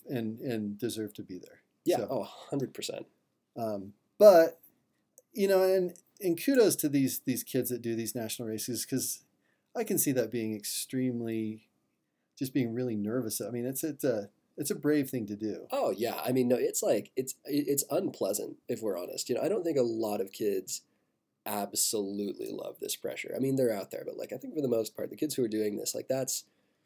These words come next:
Speaker 2: a pretty mature thing to be able to put yourself through and, and not, you know, absolutely crack under the pressure. Like, that's, that's impressive.
Speaker 1: Yeah, it
Speaker 2: And for those who do, like, for me, like, I couldn't handle this much nationals racing. Doesn't mean you're a bad cyclist or something. That's just, like,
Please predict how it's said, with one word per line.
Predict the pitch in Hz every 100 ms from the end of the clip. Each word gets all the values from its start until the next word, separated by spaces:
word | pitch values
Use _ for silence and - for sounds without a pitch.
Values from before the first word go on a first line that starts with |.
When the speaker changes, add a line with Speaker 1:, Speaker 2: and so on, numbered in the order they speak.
| _
Speaker 2:
a | 143
pretty | - 139 110
mature | 104 - 120 101
thing | 95 104 98
to |
be | 98
able | 98 -
to |
put | - 107
yourself | 104 - - -
through | 110 - -
and, | -
and | 104 104
not, | 101 - -
you | 127
know, | 113 98 - -
absolutely | 92 - - - -
crack | - 87 -
under | - -
the |
pressure. | - - - - -
Like, | -
that's, | 60 - -
that's | - 110 -
impressive. | - - - -
Speaker 1:
Yeah, | 107
it | - 165 - - _
Speaker 2:
And | 160
for | 202
those | 277
who | -
do, | 135 190 117
like, | 107 101
for | - 113
me, | 151 117
like, | 101 -
I | 123
couldn't | 135 107 85
handle | - -
this | -
much | - -
nationals | - - -
racing. | - - -
Doesn't | 123 120
mean | 110
you're | 104
a |
bad | - - -
cyclist | - - - -
or | -
something. | - - 113
That's | 107 -
just, | -
like, | 117 98 -